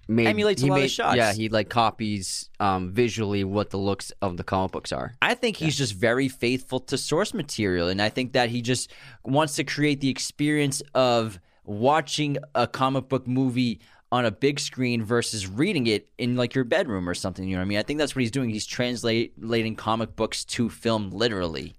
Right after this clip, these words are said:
Speaker 1: And speaking of film, he still shoots on film. He's one of the few remaining, uh, big filmmakers who is always shooting on, uh, actual cellulo-, celluloid, uh, that's silver. Uh, it's, it, it looks beautiful. All of his films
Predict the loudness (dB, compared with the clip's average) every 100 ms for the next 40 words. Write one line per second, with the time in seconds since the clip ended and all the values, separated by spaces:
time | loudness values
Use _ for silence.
0 | 0 2 2 -2 -2 -2 0 -2 0 0
1 | 0 0 -2 -2 0 0 0 -2 -2 -2
2 | -2 -2 -2 -2 -2 -2 0 0 0 0
3 | 0 -2 -6 -10 -2 0 0 0 0 0
4 | 0 -2 -6 -10 -20 -20 -6 -2 -2 0
5 | -2 -2 -2 0 2 0 -2 -4 -2 -2
6 | -2 0 2 2 0 -2 -2 -4 -2 0
7 | 0 0 -4 -10 -20 -16 -10 -6 -2 0
8 | 0 -2 -2 -2 -2 -2 0 0 0 0
9 | -2 -2 0 2 2 2 0 -4 -14 -18
10 | -16 -8 -8 -6 0 2 2 2 -2 -4
11 | -16 _ _ -4 -2 0 -2 -4 -4 -2
12 | 0 0 0 -2 -2 0 0 0 2 2
13 | 0 -4 -4 -2 -2 -4